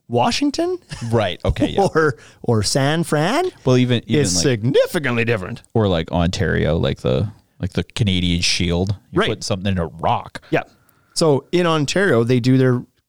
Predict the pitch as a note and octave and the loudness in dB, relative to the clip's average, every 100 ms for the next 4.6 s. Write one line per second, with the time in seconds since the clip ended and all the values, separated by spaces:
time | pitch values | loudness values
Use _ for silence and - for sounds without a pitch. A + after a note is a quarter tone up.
0 | - A#2+ A2+ G#2+ - B2+ B2 A#2 G#2+ - | -6 -2 0 -2 -2 -2 -2 0 0 0
1 | C3 A#2+ A#2+ G#2+ G2+ - - - _ C3+ | 0 0 0 -2 -4 -8 -10 -14 _ -2
2 | A2+ - - A2+ A2 - - - _ _ | -2 -6 -2 0 0 -2 -6 -10 _ _
3 | _ _ G2 - G#2 G#2+ F3 A2 A2 G2+ | _ _ -8 -4 -4 0 0 0 -2 -2
4 | - _ _ - G2 F#2 | -6 _ _ -10 -8 -8